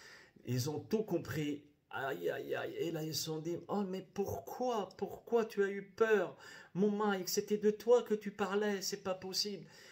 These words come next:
Et c'était un choc, c'est sûr que c'était un choc par rapport à la famille, parce qu'ils se sont dit, « Tu te rends compte ? »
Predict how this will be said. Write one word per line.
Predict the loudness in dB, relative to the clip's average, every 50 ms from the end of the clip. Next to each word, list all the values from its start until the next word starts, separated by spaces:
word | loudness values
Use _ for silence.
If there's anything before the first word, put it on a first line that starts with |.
| -20 -20 -10 -4
Et | -2 0
c'était | 0 0 0 0 0 0 0
un | 0 0 0
choc, | -2 -2 0 2 0 0 0 -4 -10
c'est | -12 -10 -8 -4
sûr | -4 -4 -2
que | -2
c'était | -2 -2 0 0 0
un | 0 -2 -4
choc | -4 -4 -2 -2 -2 -4 -4 -10 -16 -20 -20 -20 -20 -20 _ _
par | -2 -2 -2
rapport | -2 -2 -2 -2 0 0
à | 0
la | 0 -2
famille, | -4 -4 -6 -4 -4 -2 -4 -2
parce | -2 -2 -4 -2
qu'ils | -2 -4
se | -4 -4 -6
sont | -6 -6 -6 -6
dit, « | -6 -6 -8 -8
Tu | -8 -10
te | -8 -8
rends | -8 -8
compte ? » | -6 -4 -4 -4 -4 -4 -8 -14